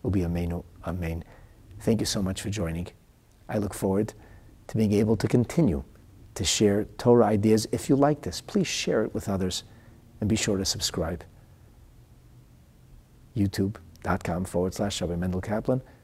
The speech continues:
Please make sure you remember to enable notifications too. Have a wonderful evening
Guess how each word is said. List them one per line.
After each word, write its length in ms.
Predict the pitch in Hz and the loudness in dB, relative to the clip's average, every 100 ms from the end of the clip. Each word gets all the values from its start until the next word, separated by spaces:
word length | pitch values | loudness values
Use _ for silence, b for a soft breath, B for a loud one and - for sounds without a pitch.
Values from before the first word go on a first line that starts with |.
| B - - - - - - - _ - | B -20 -20 -20 -20 -20 -20 -20 _ -8
Please 400 | - 101 98 - | -4 -2 -4 -6
make 140 | - 101 | -6 -4
sure 400 | - 95 98 - - | -2 -2 -2 -8 -12
you 60 | 92 | -6
remember 260 | 90 92 98 | -4 -4 -4
to 140 | 95 | -4
enable 320 | 85 90 87 | -2 -2 -2
notifications 760 | 90 90 82 95 95 - 101 - | -4 -6 -6 -6 -6 -4 -8 -6
too. 220 | 92 80 B B B B _ - - - - - - _ _ | -4 -6 B B B B _ -20 -20 -20 -20 -20 -20 _ _
Have 140 | - 90 | -6 -4
a 40 | |
wonderful 420 | 90 101 101 101 | -2 -2 -2 0
evening 320 | 98 85 85 | 0 0 -4